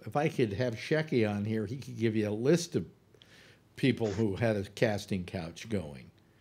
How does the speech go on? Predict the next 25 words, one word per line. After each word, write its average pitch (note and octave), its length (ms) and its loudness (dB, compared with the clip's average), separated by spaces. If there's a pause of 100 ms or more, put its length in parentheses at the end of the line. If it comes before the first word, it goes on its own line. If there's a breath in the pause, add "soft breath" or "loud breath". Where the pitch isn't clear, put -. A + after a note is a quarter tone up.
(520 soft breath)
Um, G#2+ 440 -4 (1800)
uh, B2+ 200 0
it G3 80 0
was, D3 340 -6
it's, E3 420 -4
it E3 120 -4
was C#3+ 180 -4
a D3+ 60 -8
terrible, E3+ 680 2
a D3 60 -6
terrible E3+ 400 0
thing. G#3 380 -2 (440 loud breath)
But C#3 120 2
rather G#3 380 2
than D3 180 4
blame D3 320 4
it D3 120 4
as B2 300 2
an A2+ 160 2
indigenous, B2+ 840 0
uh, G#2 340 -2 (180)
tradition A#2+ 580 4
in G2 140 -2
Hollywood, C4+ 680 -4 (840 soft breath)
uh, C3 420 4